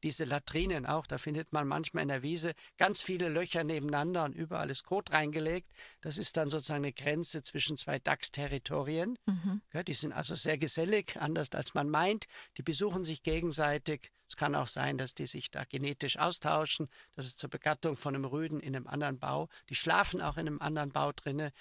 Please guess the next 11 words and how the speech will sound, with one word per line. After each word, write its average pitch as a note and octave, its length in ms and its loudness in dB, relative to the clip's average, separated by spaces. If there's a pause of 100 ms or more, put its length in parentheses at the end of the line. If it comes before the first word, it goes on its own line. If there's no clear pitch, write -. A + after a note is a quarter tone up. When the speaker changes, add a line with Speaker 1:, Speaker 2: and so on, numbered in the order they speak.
(200)
Speaker 1:
Das C#3 180 -4
sind D#3+ 160 -4
also, D3 460 0
äh, D3+ 260 -4
wie G#3 80 -2
die G3 140 -2
Biber, E3+ 400 0
sehr D#3+ 180 2
gesellige E3 640 0
Tiere F3+ 420 2
eigentlich. C#3+ 540 -2